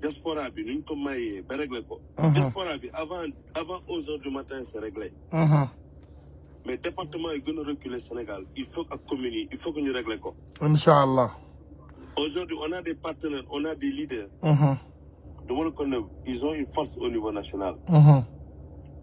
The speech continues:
Speaker 1: Mais au niveau local, amuñu doole.
Speaker 2: Waaw, mais aussi am na lu ma bëgg a, am na lu ma bëgg a nga def. Dama bëgg a comme ni ngay def nii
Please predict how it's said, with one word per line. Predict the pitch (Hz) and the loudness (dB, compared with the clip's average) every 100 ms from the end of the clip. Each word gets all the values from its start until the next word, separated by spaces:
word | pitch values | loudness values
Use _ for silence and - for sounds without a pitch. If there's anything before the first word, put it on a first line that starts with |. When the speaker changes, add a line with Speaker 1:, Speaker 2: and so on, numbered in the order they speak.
| - - 98 | -18 -16 -6
Speaker 1:
Mais | 110 | -6
au | 110 117 | -4 -6
niveau | 113 123 | -6 -4
local, | 117 - 101 | -6 -8 -10
amuñu | 104 104 101 | -6 -6 -6
doole. | - - - - - - | -8 -10 -12 -16 -16 8
Speaker 2:
Waaw, | 196 202 | 12 12
mais | 208 226 | 12 12
aussi | 247 247 262 240 | 12 12 10 12
am | 254 254 | 12 12
na | 262 | 10
lu | |
ma | 254 247 | 12 12
bëgg | 240 | 10
a, | 226 - 233 | 8 6 4
am | 269 | 6
na | 247 | 4
lu | 240 | 6
ma | 247 | 8
bëgg | 233 208 | 8 6
a | 208 196 | 4 4
nga | 190 196 | 4 6
def. | 180 156 - | 6 2 0
Dama | 165 196 | 2 4
bëgg | 208 220 | 6 4
a | 214 | 6
comme | 220 220 | 6 6
ni | 226 | 6
ngay | 233 240 | 6 6
def | 208 165 | 6 6
nii | 170 156 | 6 4